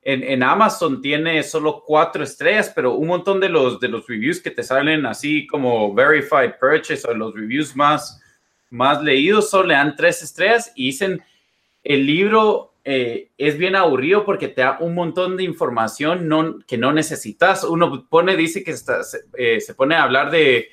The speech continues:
de sus... Eh, de sus, de sus ancestors, en, de su familia que venía de Escocia, y como que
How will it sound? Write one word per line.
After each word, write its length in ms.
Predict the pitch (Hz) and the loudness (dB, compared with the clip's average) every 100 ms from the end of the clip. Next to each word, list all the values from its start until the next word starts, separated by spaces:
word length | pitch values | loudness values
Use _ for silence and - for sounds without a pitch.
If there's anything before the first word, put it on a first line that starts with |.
| _ _ | _ _
de 280 | - 131 127 | -2 2 2
sus... 760 | 123 - 127 113 113 107 - - | 0 -4 -6 -4 -6 -6 -10 -8
Eh, 380 | 117 110 110 98 _ _ _ _ | -8 -6 -8 -10 _ _ _ _
de 220 | 110 127 | -6 -2
sus, 540 | 117 - 123 113 101 113 | -2 -4 -8 -8 -10 -8
de 100 | 113 | -8
sus 220 | 123 110 | -6 0
ancestors, 880 | 135 185 185 143 - 131 120 113 120 | 2 2 0 -2 0 2 4 4 0
en, 320 | 117 104 104 | -4 -4 -4
de 60 | 120 | -6
su 140 | 123 | -6
familia 680 | - 120 110 151 185 165 120 - | -4 -4 -2 -2 2 4 2 0
que 80 | 120 | -4
venía 320 | 110 131 151 | -2 0 0
de 60 | |
Escocia, 680 | 110 - - 185 196 - 143 | 0 -2 2 4 2 0 -2
y 100 | 123 | -2
como 260 | 123 120 139 | -2 -4 -4
que 280 | 123 107 | -6 -6